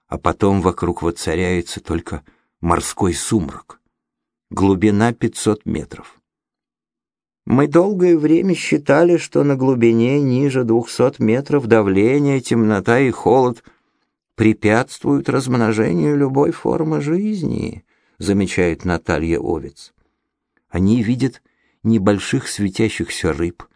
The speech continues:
с огромными выпуклыми глазами. "Но природа всегда находит решение", заключает она. Они различают через иллюминатор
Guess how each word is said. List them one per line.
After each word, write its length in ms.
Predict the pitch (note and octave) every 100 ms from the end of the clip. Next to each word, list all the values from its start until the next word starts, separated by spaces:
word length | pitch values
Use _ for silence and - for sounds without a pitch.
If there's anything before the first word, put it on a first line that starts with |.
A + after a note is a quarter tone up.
| _ _ _ _
с 180 | - -
огромными 760 | F2 E2+ E2+ G#2 C3+ D3 D3
выпуклыми 680 | C3 D#2+ F#2 C#3+ - C3+ C3
глазами. 680 | C3 A#2+ A#2 A#2 - G2+ - _ _ _ _ _ _
"Но 240 | C3 D3 C#3+
природа 880 | - C3 B2+ D#3 A3 G#3+ G2+ - - _
всегда 640 | - - C#3 - B2+ F#3+ A#3
находит 720 | G#3+ F#3 - D#3 F3 E3+ E3
решение", 800 | D3 B2+ D#3+ G3 F#3+ G#2+ - _ _ _ _ _
заключает 720 | E2 F2 - F2+ - D2+ C#2+ -
она. 260 | C2 - _ _ _ _ _ _ _ _ _ _ -
Они 240 | D#2+ A2+
различают 720 | B2 G#2+ G#2+ - B2+ B2+ A#2
через 360 | - A2 G#2 F2+
иллюминатор 720 | F#2+ F2+ E2 F2 B2+ -